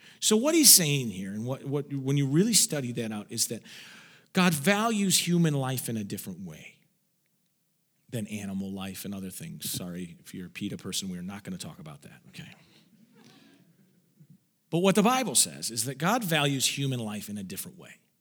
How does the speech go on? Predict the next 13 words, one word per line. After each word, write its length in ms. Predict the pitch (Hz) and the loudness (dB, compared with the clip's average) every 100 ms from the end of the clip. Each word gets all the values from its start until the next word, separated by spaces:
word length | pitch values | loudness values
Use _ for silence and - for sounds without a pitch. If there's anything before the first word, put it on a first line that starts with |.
| _ _ _ | _ _ _
okay? 220 | - 90 104 _ - - 143 | -16 -14 -14 _ -20 -6 0
That 120 | 147 | 2
it 80 | 147 | 4
matters 440 | 156 151 127 113 | 4 4 0 -4
because 320 | 120 143 120 - _ _ _ _ | -4 -4 -4 -6 _ _ _ _
we 200 | - 170 | 4 6
are 60 | 190 | 8
made 240 | 170 175 | 8 8
in 100 | 156 | 6
the 100 | 139 | 2
image 360 | 139 135 127 110 | 0 0 -2 -6
of 120 | 113 | -8
God. 160 | - | -10